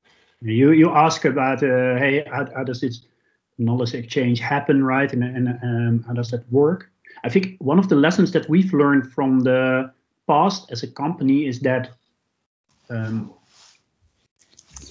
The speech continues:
you sh-, this should not only be, like, on a voluntary basis, because most of the initiatives that are on a voluntary basis, then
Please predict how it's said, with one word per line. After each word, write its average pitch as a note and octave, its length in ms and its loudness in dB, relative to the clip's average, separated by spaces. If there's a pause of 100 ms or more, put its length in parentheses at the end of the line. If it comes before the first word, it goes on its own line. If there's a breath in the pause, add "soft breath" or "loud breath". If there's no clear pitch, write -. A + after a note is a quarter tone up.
(360)
you D3 120 -6
sh-, - 160 -10
this E3 120 2
should G3 180 2
not E3+ 180 2
only E3 280 2
be, D3 100 4
like, C#3 220 0
on C#3 100 -2
a C3+ 60 -4
voluntary C3 600 -4
basis, C3+ 380 -2
because C3 320 -4
most C#3+ 200 0
of F#3 100 -4
the D3 100 2
initiatives C#3 440 0
that C3+ 120 -6
are C#3 220 -2
on C3+ 80 0
a C3 40 -2
voluntary C#3 520 -2
basis, C#3+ 460 2
then C3 320 2